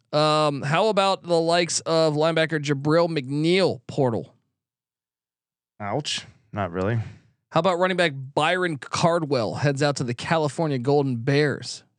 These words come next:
Speaker 2: Seventy-six rushing yards, one touchdown.
Speaker 1: Linebacker Jackson LeDuc heads out to the Nevada Wolfpack and Ken Wilson.
Speaker 2: Not much of a loss, but depth, depth and depth.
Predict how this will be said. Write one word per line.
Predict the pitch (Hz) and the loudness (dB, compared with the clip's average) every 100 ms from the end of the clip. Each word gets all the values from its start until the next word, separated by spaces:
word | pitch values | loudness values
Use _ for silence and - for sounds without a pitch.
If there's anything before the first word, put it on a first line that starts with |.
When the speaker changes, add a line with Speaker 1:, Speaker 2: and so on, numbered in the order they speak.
| - - _ | -20 -20 _
Speaker 2:
Seventy-six | - 104 98 - 101 - | 0 0 -2 -4 -6 0
rushing | 117 127 165 | 0 2 0
yards, | 160 156 151 147 - - _ _ | 2 2 0 -2 -8 -18 _ _
one | 113 95 | -6 -4
touchdown. | 95 - - 50 104 - | -6 -8 -12 -14 -14 -2
Speaker 1:
Linebacker | 139 156 156 156 143 | 0 2 0 -2 -4
Jackson | 135 160 170 190 | 0 0 0 -2
LeDuc | 156 147 139 143 180 - | 0 -2 0 2 2 2
heads | 160 143 | -2 0
out | 151 | 0
to | 143 | 0
the | 147 | -2
Nevada | 143 139 147 147 | 0 0 2 2
Wolfpack | 135 151 - 160 131 | 2 0 2 0 0
and | 135 131 | -4 -4
Ken | - 156 143 | 0 0 2
Wilson. | 135 156 160 - - - _ _ _ _ _ _ _ | 2 2 2 -2 -6 -14 _ _ _ _ _ _ _
Speaker 2:
Not | 104 90 | -8 -6
much | 101 123 139 - | 0 0 -2 -6
of | 107 | -4
a | 101 | 0
loss, | 98 139 202 185 | 2 2 2 -2
but | - 117 101 95 | -4 -2 -2 0
depth, | 113 139 - 98 - _ _ _ | 2 0 -6 -20 -20 _ _ _
depth | 104 110 - | -4 -4 -4
and | 110 | -2
depth. | 107 78 156 | 0 -2 -6